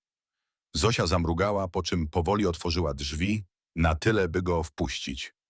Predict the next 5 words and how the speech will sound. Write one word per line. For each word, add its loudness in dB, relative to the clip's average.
Mieszkanie 2
było 2
ciemne, -2
zasłony 0
poszarpane, 0